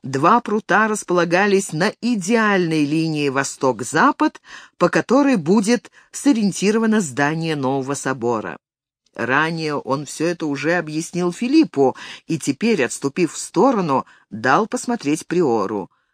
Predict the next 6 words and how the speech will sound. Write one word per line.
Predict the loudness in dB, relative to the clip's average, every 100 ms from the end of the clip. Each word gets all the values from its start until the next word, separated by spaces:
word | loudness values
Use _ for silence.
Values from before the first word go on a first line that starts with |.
| _ _ _ -12
«Идеально», — | -10 -8 -6 0 0 0 -4 -4 -6
сказал | -8 -6 -4 -2 -2
Филипп. | -2 -6 -2 -2 -4 -8 _ _
«Да», — | -4 2 2
кивнул | 0 -4 -4 -4 -4 -2
Том. | -2 -2 -4